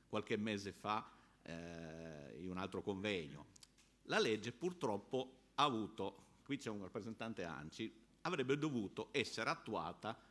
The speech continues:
con attenzione, facendo delle distinzioni fra i vari enti, perché quando noi diciamo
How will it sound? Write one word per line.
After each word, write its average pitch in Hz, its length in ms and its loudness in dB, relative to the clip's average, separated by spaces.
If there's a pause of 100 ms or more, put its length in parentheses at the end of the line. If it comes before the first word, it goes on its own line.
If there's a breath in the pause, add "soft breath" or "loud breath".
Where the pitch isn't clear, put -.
(400 loud breath)
con 170 200 -2
attenzione, 127 1120 0
facendo 113 580 -2
delle 127 300 0
distinzioni 120 640 -2
fra 101 120 -4
i 92 60 -2
vari 85 240 -6
enti, 80 460 -8 (200)
perché - 580 -4 (460 loud breath)
quando 160 320 4
noi 151 180 4
diciamo 95 680 4